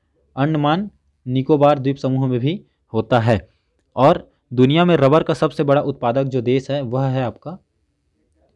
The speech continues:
थाईलैंड। ठीक है, रबर का सबसे बड़ा उत्पादक देश थाईलैंड है। अगला प्रश्न है,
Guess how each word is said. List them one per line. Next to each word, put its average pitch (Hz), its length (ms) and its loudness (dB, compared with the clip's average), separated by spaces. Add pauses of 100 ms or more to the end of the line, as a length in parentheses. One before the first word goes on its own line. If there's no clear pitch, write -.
(580)
थाईलैंड। 117 380 2 (260)
ठीक 160 140 -4
है, 120 100 -2
रबर 131 220 0
का 143 100 -4
सबसे 139 240 -2
बड़ा 131 160 4
उत्पादक 127 320 2
देश 151 280 0 (320)
थाईलैंड 110 300 2
है। 87 120 -12 (580)
अगला 147 200 2
प्रश्न 175 240 -2
है, 170 240 -2